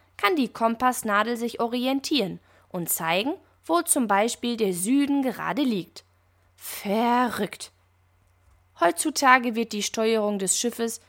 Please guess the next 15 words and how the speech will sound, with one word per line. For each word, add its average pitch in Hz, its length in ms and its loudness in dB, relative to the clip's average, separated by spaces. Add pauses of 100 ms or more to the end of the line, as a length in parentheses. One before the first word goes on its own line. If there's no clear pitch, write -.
(120)
aber 175 220 0
meistens 233 580 0
dem 208 180 -2
sogenannten 196 760 -2 (240)
Bordcomputer 214 1080 0
überlassen. 175 640 -6 (540)
Dort 349 260 4
wird 262 240 0
zu 202 200 -4
Beginn 196 400 0
der 302 160 4
Reise 285 340 4
das 285 260 -2
Ziel 302 280 2
eingegeben, 170 720 -4